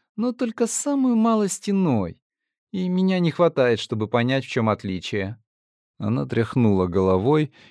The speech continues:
и надушенные пряди затанцевали. Ещё он пытался повторить. Алиф, жертвоприношение. Нашёл где-то подробное его описание. Пирамиду даже построил, небольшую. Знаки написал.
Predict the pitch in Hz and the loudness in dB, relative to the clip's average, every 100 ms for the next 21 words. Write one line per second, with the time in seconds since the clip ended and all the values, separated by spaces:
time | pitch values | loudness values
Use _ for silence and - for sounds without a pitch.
0 | - 156 175 190 - 156 147 135 123 113 | -4 0 2 2 0 0 2 2 0 2
1 | 117 123 104 92 95 104 95 - 104 95 | 4 4 4 0 -2 -2 -2 0 2 2
2 | 85 - 117 - _ _ _ _ _ 180 | -2 -6 -16 -20 _ _ _ _ _ -4
3 | 202 202 - 269 269 247 226 254 240 - | -4 -4 -4 -2 0 0 2 2 2 2
4 | 185 202 214 202 - 165 123 127 - _ | 2 2 0 -4 0 2 2 -2 -8 _
5 | _ _ _ - 269 127 90 - _ _ | _ _ _ -4 0 0 0 -4 _ _
6 | - 214 226 208 202 214 214 233 - 143 | -6 0 2 2 0 2 2 2 2 2
7 | 104 101 104 _ _ _ _ - 208 220 | 2 -2 -6 _ _ _ _ -4 0 0
8 | - 262 160 139 127 127 127 143 175 151 | 0 0 2 2 4 4 4 4 4 2
9 | 117 107 151 143 113 - 107 104 107 - | 2 4 2 2 -2 0 0 0 -2 -6
10 | _ _ _ _ 185 226 180 156 208 190 | _ _ _ _ 2 2 2 0 2 4
11 | 151 143 135 - 123 101 95 98 - 262 | 4 4 2 2 2 4 2 0 -6 -4
12 | 233 135 - 113 101 98 104 _ _ - | 0 0 0 0 2 2 -2 _ _ -10
13 | 104 107 156 185 196 190 185 - 185 175 | -4 -2 -2 0 -2 -2 -2 2 4 4
14 | 170 | 0